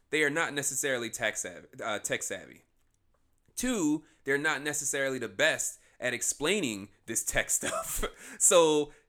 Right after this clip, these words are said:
they don't even understand the system that they're trying to help us with. And I'm not going against them. I appreciate them for being out there. But if we're talking about voting, we also need to be helping the people to, uh, promote voting in, in its, like, purest form.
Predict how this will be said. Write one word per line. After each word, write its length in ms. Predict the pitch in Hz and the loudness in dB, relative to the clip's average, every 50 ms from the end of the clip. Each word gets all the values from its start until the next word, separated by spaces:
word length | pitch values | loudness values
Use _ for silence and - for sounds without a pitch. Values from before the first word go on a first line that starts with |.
| _ - | _ -6
they 260 | 135 156 180 226 262 | 0 2 4 6 6
don't 160 | 262 247 226 | 6 6 6
even 200 | 214 190 175 170 | 6 4 2 2
understand 480 | 139 160 156 156 151 - - 156 147 139 | 2 2 2 2 0 2 2 0 0 2
the 40 | 127 | 0
system 440 | - - 165 156 - - 160 147 | 0 0 0 0 0 -2 -2 0
that 140 | 143 131 127 | 0 0 0
they're 100 | 143 143 | 0 0
trying 280 | 139 - 185 170 175 156 | 0 0 2 2 2 2
to 60 | 135 | 2
help 260 | 113 160 151 139 - | 0 0 -2 0 2
us 220 | 160 185 185 - - | 2 2 2 0 -2
with. 320 | 123 87 - - - - _ _ _ _ _ _ - | -2 -4 -4 -8 -14 -20 _ _ _ _ _ _ -4
And 100 | 139 147 | 0 2
I'm 140 | 165 185 202 | 2 2 2
not 220 | 202 190 175 147 | 2 0 0 0
going 200 | 135 170 170 170 | 0 -2 -2 -2
against 320 | 165 143 139 190 220 - - | -2 0 -2 -2 -2 -2 -4
them. 160 | 135 107 107 | -6 -6 -4
I 120 | 127 151 | -2 -4
appreciate 680 | 151 139 - - 202 226 254 - - 180 160 147 135 127 | -2 -2 -2 -2 -2 0 -2 -2 -2 -2 -2 -2 -2 -2
them 200 | 143 139 135 135 | -2 -2 -2 -4
for 120 | 131 - 151 | -4 -6 -4
being 260 | 127 151 156 151 143 | -2 -2 -2 0 0
out 180 | 147 190 208 202 | 0 -2 -2 -2
there. 300 | 156 117 92 85 78 - - - - - | -4 -4 -4 -6 -8 -10 -16 -16 -10 -6
But 120 | 170 175 | -4 -4
if 100 | 165 147 | -2 2
we're 100 | 196 196 | 2 0
talking 360 | 190 - 175 170 190 185 175 | 0 0 0 0 0 0 0
about 280 | 156 143 143 123 113 107 | 0 2 0 0 0 2
voting, 440 | 143 196 220 165 131 117 123 131 - - - - | 0 2 2 0 -2 -4 -6 -10 -14 -16 -10 -4
we 120 | 139 151 131 | -4 -2 2
also 340 | 147 190 208 208 - 196 | 4 2 4 4 2 0
need 180 | 170 160 156 151 | 0 0 -2 -2
to 80 | 151 131 | -2 -4
be 140 | 147 135 | -4 -4
helping 520 | 113 139 139 135 - 135 131 127 123 127 131 - _ _ _ _ - | 0 2 0 2 2 0 -2 -2 -4 -8 -10 -14 _ _ _ _ -4
the 80 | 143 | -4
people 440 | 139 - - 185 180 160 147 139 131 131 | -2 0 0 0 0 2 0 0 0 -2
to, 320 | - - 156 151 143 - | -2 -2 0 0 0 0
uh, 380 | 139 139 131 127 120 120 117 107 - _ _ _ _ _ _ _ - | 0 0 0 0 0 -2 -4 -6 -8 _ _ _ _ _ _ _ -4
promote 480 | - 202 190 165 151 165 190 185 131 | -2 -2 0 0 2 4 4 4 4
voting 400 | 131 160 160 151 147 143 135 135 - _ _ - | 2 0 2 2 2 0 -2 -4 -8 _ _ -6
in, 220 | 160 160 160 151 | -4 -4 -4 -4
in 180 | - 156 160 160 | -6 -4 -4 -4
its, 180 | 151 - - | -2 -2 -2
like, 260 | 165 143 127 127 - | -2 -2 -4 -6 -8
purest 420 | - - - 208 185 165 151 - - | -10 -4 -2 0 0 0 0 -4 -4
form. 480 | - 202 240 220 131 85 65 62 - | -4 -4 -4 -4 -4 -6 -10 -14 -20